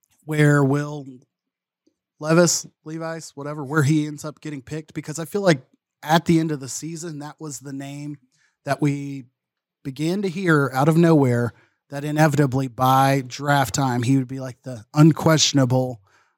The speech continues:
Mike Mayock number one overall pick after not hearing his name at all during the actual season. Uh, and I'm kind of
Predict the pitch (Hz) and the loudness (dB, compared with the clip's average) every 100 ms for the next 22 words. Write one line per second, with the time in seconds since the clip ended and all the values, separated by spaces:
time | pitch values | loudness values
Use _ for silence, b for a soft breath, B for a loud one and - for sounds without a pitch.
0 | - 147 151 143 151 147 139 135 139 139 | 0 2 4 4 2 2 0 2 2 0
1 | 135 143 139 135 127 131 131 - 143 120 | 0 -8 -10 -10 -10 -10 -10 -10 -12 -12
2 | _ _ _ _ _ _ _ 135 135 - | _ _ _ _ _ _ _ 0 0 0
3 | 135 135 151 143 156 151 147 135 143 139 | -2 2 2 0 -6 -8 -10 -12 -12 -12
4 | 135 135 135 135 131 127 120 _ _ _ | -12 -2 2 4 4 2 -2 _ _ _
5 | 135 127 120 117 123 123 - 120 - - | -12 -12 -12 -8 -6 -4 -2 -4 -6 -14
6 | 123 113 - - _ _ _ - 131 131 | -14 -18 -20 -20 _ _ _ 0 2 4
7 | 135 151 _ _ _ 143 190 214 | 4 2 _ _ _ 0 0 0